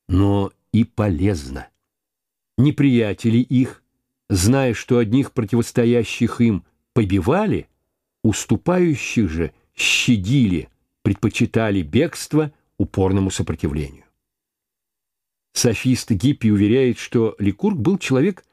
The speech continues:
самый воинственный и весьма опытный полководец. Филостефан приписывает Ликургу разделение конницы на уламы. Улам, по его описанию, состоит из пятидесяти конных воинов,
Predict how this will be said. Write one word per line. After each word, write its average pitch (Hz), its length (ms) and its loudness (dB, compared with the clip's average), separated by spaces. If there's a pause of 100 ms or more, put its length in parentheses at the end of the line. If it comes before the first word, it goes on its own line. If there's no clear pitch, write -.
(140)
самый 147 460 0
воинственный 190 840 0 (260)
и 156 120 2
весьма 160 540 0 (180)
опытный 139 520 0
полководец. 85 840 -4 (460)
Филостефан 151 840 0 (380)
приписывает 160 640 0
Ликургу 165 560 0 (160)
разделение 110 880 2
конницы 165 840 0
на 135 340 0
уламы. 95 720 0 (800)
Улам, 110 500 2
по - 80 -2
его 170 140 2
описанию, 190 500 -2
состоит 170 440 -2
из 143 180 -2
пятидесяти 156 680 -2
конных 156 500 0
воинов, 101 600 0